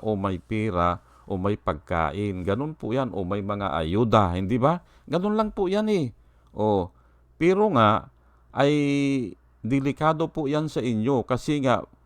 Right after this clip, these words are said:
dati yung mga kasamahan yan eh, yung mga pulis na yan, na babaliktad sila ngayon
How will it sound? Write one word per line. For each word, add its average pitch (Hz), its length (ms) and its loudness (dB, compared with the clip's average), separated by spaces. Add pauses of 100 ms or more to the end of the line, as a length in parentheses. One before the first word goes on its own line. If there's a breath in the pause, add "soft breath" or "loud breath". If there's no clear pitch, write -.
(800)
dati 151 400 2
yung 147 240 0
mga 139 240 0
kasamahan 120 480 -2
yan 123 160 -2
eh, 98 240 -4 (320)
yung 120 240 -2
mga 123 240 -2
pulis 101 400 -2
na 98 80 -2
yan, 90 400 -2 (400)
na 117 240 2
babaliktad 120 720 0
sila 127 240 -2
ngayon 92 480 0